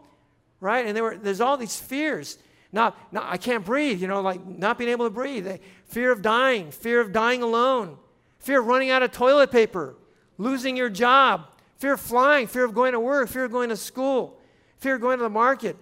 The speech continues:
fear for your kids, fear for your parents, afraid of not getting the vaccine, afraid of getting the vaccine, afraid of even after you've been fully vaccinated, still being afraid to go out because you're still afraid you're gonna get sick,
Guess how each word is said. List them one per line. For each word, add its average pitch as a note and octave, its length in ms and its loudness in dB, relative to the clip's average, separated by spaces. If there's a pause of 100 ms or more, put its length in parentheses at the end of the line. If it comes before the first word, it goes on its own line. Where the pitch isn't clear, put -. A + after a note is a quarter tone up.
(720)
fear B3+ 440 -2 (1080)
for A3 140 -8
your G3+ 60 -8
kids, A#3+ 480 -4
fear A3+ 200 -4
for A3 120 -10
your F#3 100 -6
parents, A3 680 -6 (1500)
afraid A3+ 260 -2
of - 360 -8 (800)
not A3 220 -6
getting A#3+ 220 2
the A#3 60 -4
vaccine, A3+ 680 -4 (680)
afraid C4 240 2
of A#3+ 80 -8
getting C#4 260 2
the B3+ 60 -4
vaccine, G#3 680 -4 (1200)
afraid B3+ 340 2
of G#3 120 -4
even B3+ 220 -2
after B3+ 200 0
you've B3 80 -6
been C4 100 -2
fully C4+ 220 0
vaccinated, C4 540 2
still D4+ 260 0
being C4 160 -2
afraid A#3 280 0
to A3+ 80 -8
go A#3+ 160 0
out D4+ 220 4
because G3 220 -12
you're A3 100 2
still C4 300 0
afraid C4 280 0
you're A#3+ 120 -6
gonna B3+ 100 -6
get C4 200 0
sick, D#4+ 440 -4